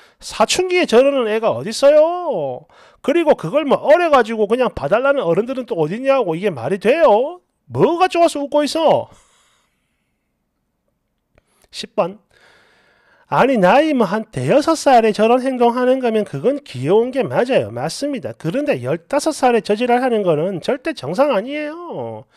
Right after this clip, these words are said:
남친이 혹시 아바인 건 아닌지 조용히 확인이나 해보세요. 웃지 말고. 십일 번. 지금은 중학생이니 저 정도.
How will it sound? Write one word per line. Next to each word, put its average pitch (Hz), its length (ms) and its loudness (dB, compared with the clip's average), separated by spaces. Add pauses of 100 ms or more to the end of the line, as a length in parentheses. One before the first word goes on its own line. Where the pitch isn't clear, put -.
(400)
남친이 185 680 -2
혹시 202 300 -4
아바인 302 460 4
건 320 160 2
아닌지 233 380 0
조용히 226 400 -4
확인이나 302 520 0
해보세요. 220 600 -2
웃지 196 340 -6
말고. 220 1040 0 (520)
십일 226 340 -12
번. 170 240 -10 (880)
지금은 294 460 2
중학생이니 262 760 2
저 180 120 0
정도. 151 580 -4